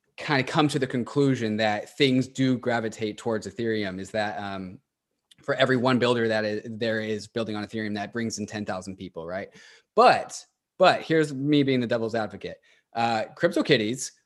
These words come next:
was built on Ethereum, and the team behind CryptoKitties, Dapper Labs, is building the Flow blockchain, right? So question mark,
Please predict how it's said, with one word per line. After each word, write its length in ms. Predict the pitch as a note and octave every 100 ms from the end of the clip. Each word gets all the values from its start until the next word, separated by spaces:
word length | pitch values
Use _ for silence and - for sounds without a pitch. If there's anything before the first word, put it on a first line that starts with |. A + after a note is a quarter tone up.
| _ -
was 160 | C#3
built 220 | A#2+ B2+
on 80 | B2+
Ethereum, 640 | A2 - A2 G2+ F2 F#2 B2+ _ _
and 120 | C3
the 60 | B2+
team 240 | - F3
behind 480 | D#3 C#3+ D3 D#3+ D#3
CryptoKitties, 500 | B2+ A#2+ A#2+ G#2+ G#2
Dapper 300 | A#2 A2+ A2+
Labs, 480 | D3 C3+ G#2 A#2 -
is 100 | C#3
building 480 | B2 C3 A#2+ A#2+ A2+
the 100 | B2
Flow 220 | - A2+
blockchain, 560 | A2 B2 F3+ G#2 - - _ -
right? 340 | G2+ E3 -
So 440 | - B2+ A#2+ A2+ A2
question 360 | - F3+ A3
mark, 280 | F#3 E2+ -